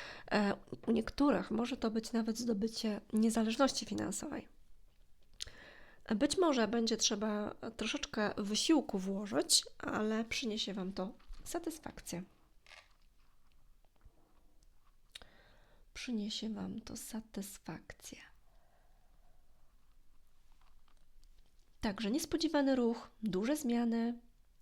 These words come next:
które idą w dobrym kierunku. E, to może być właśnie taka nagła wiadomość i to się może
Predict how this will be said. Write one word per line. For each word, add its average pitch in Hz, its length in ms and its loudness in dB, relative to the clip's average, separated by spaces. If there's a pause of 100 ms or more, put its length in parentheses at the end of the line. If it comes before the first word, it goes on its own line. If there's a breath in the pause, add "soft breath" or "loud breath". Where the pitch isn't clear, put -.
które 208 260 0
idą 180 280 2
w 185 80 -2
dobrym 254 320 2
kierunku. 202 640 0 (880 loud breath)
E, 190 300 0
to - 240 2
może 330 200 6
być 214 120 0
właśnie 202 260 0
taka 175 240 -2
nagła 254 360 4
wiadomość 208 580 2
i 208 40 -2
to 208 120 -2
się 196 140 4
może 175 320 -4